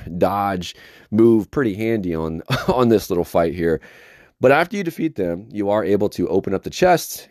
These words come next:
claim the sacred water, and you scoop it out of the spring that happens to be, you know, guarded by these three. And once you obtain the sacred water, uh, you rush back, or I rush back to the water dragon.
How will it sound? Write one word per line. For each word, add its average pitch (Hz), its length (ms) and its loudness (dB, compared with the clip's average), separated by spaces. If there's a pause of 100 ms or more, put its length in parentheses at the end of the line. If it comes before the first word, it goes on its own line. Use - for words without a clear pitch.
claim 120 300 -2
the 107 80 -4
sacred 92 340 -4
water, 143 480 4 (220)
and 87 580 -10
you 98 140 -6
scoop - 320 -2
it 95 40 2
out 107 300 4
of 87 200 -4
the 80 180 -4
spring 113 600 0 (380)
that 90 100 -2
happens 92 380 -4
to - 100 -14
be, 92 480 0 (360)
you 101 100 -10
know, 69 80 -10
guarded 104 480 2
by 82 220 -6
these 78 240 -10
three. 85 380 -6 (800)
And 190 460 2 (560)
once 185 280 -4
you 165 320 0 (840)
obtain 127 720 0
the 80 120 -6
sacred 80 340 -8
water, 90 400 -2 (500)
uh, - 300 -20
you 92 140 -4
rush 123 260 4
back, 107 340 -4
or 82 140 -4
I 98 220 -4
rush 87 300 -4
back 85 320 -2
to 85 320 -2
the 85 120 -2
water 110 240 4
dragon. 82 500 -8